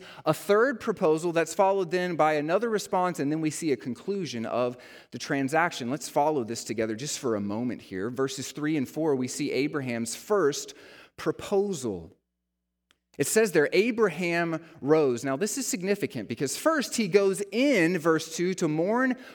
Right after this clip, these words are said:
for his wife, but he doesn't stay there in the pit of sorrow in death. He moves and is active to do something. So he rose up from his dead wife Sarah, and he goes to the Hittites who are,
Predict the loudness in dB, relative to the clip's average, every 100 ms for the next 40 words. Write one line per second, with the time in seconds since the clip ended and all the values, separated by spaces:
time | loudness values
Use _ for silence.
0 | 2 2 4 2 2 2 4 2 -2 -4
1 | -2 2 2 2 -4 0 2 2 4 4
2 | 4 4 4 0 2 2 2 0 -6 0
3 | 2 4 4 2 0 -6 -18 -20 -20 _
4 | 2 2 4 4 6 2 -4 -16 0 0
5 | 0 -4 2 6 6 6 4 2 2 2
6 | 2 2 6 6 6 0 -2 -2 -2 -6
7 | 0 0 2 2 0 0 -4 -2 -2 0
8 | -4 -6 -6 -2 4 4 4 0 -2 -2
9 | 2 2 0 -4 0 2 2 0 -2 -6
10 | 0 0 2 0 0 0 2 2 2 0
11 | -2 0 0 -2 -6 -4 -4 -4 -2 0
12 | 0 0 -2 0 0